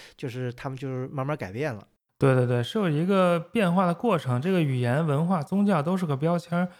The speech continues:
Speaker 2: 很容易就从身上撕下去，换一个标签儿贴上去就完了，不是跟，跟人种是不挂钩的。
Speaker 1: 嗯。
Speaker 2: 那比如说土耳其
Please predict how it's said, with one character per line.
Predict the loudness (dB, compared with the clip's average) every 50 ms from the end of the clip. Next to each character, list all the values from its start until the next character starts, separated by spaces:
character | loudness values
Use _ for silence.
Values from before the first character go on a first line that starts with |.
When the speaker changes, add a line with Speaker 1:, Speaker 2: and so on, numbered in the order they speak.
| _ _ _
Speaker 2:
很 | 0 2 2
容 | 4 4 4 4
易 | 4 2
就 | 2 0
从 | 0 2 0 0
身 | 2 2 2
上 | 2 0 0
撕 | 0 0 2
下 | 2 2 2
去， | 2 0 0
换 | 0 0 -2 0 0
一 |
个 | 0 0
标 | -2 -2 -2
签 | -2
儿 | -2 -4
贴 | -4 -4 -2
上 | -2 0 0
去 | -2 -2
就 | -2 -2 -2 -2
完 | -4 -6
了， | -8 -10 -10 -12 -12 -16 _ _ _ _ _ _
不 | 0 2 2 4
是 | 4 4 4 4 4 2
跟， | 2 0 0 0 2 2 0
跟 | 0 0 2 4 4
人 | 4 4 4 2
种 | 2 0 0 -2
是 | -4 -4
不 | -6 -6
挂 | -4 -2 -2 -2 -2
钩 | -2 0 0 0 0
的。 | 0 0
Speaker 1:
嗯。 | -2 -2 -6 -10 -14 -18 _ _ _ 2
Speaker 2:
那 | 2 4
比 | 4 2 2
如 | 0 0
说 | 0 -2
土 | -2 -2 0 2
耳 | 4 4 4
其 | 2 0 -2 0 0 0 0 0